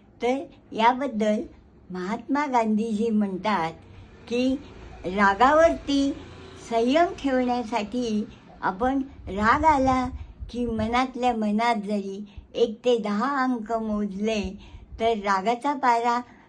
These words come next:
बराच कमी होतो. त्यामुळे आपल्या हातून चूक होण्याची, संकट येण्याची, पश्चाताप करण्याची पाळी येत नाही. आणि एक, एका बाईने एक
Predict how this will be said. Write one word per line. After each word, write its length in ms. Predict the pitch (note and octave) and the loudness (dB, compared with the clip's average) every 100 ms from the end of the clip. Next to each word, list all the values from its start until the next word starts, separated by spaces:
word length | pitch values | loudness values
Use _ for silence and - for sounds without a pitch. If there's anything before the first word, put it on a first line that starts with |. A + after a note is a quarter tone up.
| _ | _
बराच 400 | F#3 G#3 B3 C4 | -4 0 0 0
कमी 300 | - A#3 A3+ | 0 0 2
होतो. 460 | G#3 F3+ C3 C3+ A#2 - - - - | 0 -2 -8 -12 -12 -16 -20 -20 -8
त्यामुळे 680 | G#3+ A#3 A#3+ A3 A#3 A#3+ - - - - | 0 0 2 0 0 0 -4 -16 -20 -10
आपल्या 340 | F3 G#3+ A#3 | -8 -2 0
हातून 400 | A#3 G#3+ A3+ A#3+ A3 G#3+ - - - B3 | 0 -4 -6 -6 -4 -6 -10 -20 -8 -4
चूक 260 | A#3+ A3 | -4 -4
होण्याची, 600 | A3 A3 G#3+ G3+ G#3+ G#3 A#3 | -2 0 0 -2 -4 -4 -4
संकट 460 | G3 F#3 G#3+ G#3+ | -6 -4 -4 -4
येण्याची, 720 | G#3 G3+ G3+ G3 G3+ G#3 - - - - E3+ - D#3+ E3+ | -4 -2 -4 -4 -4 -4 -4 -10 -20 -20 -20 -10 -10 -8
पश्चाताप 520 | F3+ A#3 A3 A#3 B3 G#3+ | -6 -2 0 2 0 0
करण्याची 500 | G#3+ G#3 G#3 G3+ A#3+ | 0 2 0 -2 -6
पाळी 400 | G#3+ G3 F#3 B3 | -2 0 2 6
येत 280 | A#3+ G#3 - | 6 4 -2
नाही. 400 | F3 D#3+ C3+ G#2+ - - _ - - - - - - - - - - - | -4 -4 -6 -10 -18 -20 _ -14 -14 -14 -16 -20 -20 -20 -20 -20 -20 -8
आणि 460 | - G3+ A3+ A#3 - - - - - - - - - | -2 0 0 -2 -6 -10 -20 -8 -6 -6 -10 -10 2
एक, 280 | A3+ C#4 - - - - - | 4 4 -2 -20 -20 -20 -10
एका 300 | D#3 - A#3 | -8 0 2
बाईने 720 | G#3+ G#3+ A3 C4 A3+ A3 - - | 2 2 2 2 2 -2 -4 0
एक 220 | B3+ | 0